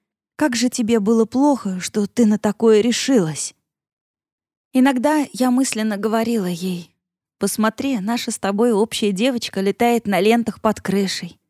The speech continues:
Надеюсь, ты это видишь?» Я читала статьи и научные исследования на тему суицида, смотрела всевозможные интервью.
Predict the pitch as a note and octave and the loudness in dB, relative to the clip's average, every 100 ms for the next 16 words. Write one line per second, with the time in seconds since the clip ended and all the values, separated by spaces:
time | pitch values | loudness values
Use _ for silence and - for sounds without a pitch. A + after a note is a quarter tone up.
0 | _ _ _ _ A#3 A#3 D#4 D4+ C4 B3+ | _ _ _ _ 0 2 2 0 -2 -2
1 | A#3+ B3+ B3 D4 C#4 F#3+ - - _ _ | -2 0 0 0 -2 -4 -6 -18 _ _
2 | _ _ _ _ _ _ _ _ - A#3+ | _ _ _ _ _ _ _ _ -4 -2
3 | - - G#3 G3 - F#3+ - - B3+ - | -2 0 0 0 -2 -2 -2 -2 -2 -2
4 | G3 F#3+ F#3+ - G3+ G3+ G3 - C4+ A3+ | -4 -2 -4 -6 -4 -4 -4 -2 -2 -2
5 | G3 F#3 F#3 F#3 - G3+ G3+ - A3 G#3 | -2 -2 -2 -4 -4 -4 -4 -4 -4 -6
6 | - F#3+ D3 D#3+ _ _ _ _ - G3 | -6 -6 -6 -8 _ _ _ _ -2 -2
7 | F#3+ A#3+ A3 F3+ - F3 E3+ F3 D#3+ F3 | 0 -2 -2 -2 -2 -2 -2 -2 -2 -2
8 | E3+ F3+ D#3+ G3 F3+ E3 D3+ | -2 -4 -4 -4 -4 -6 -8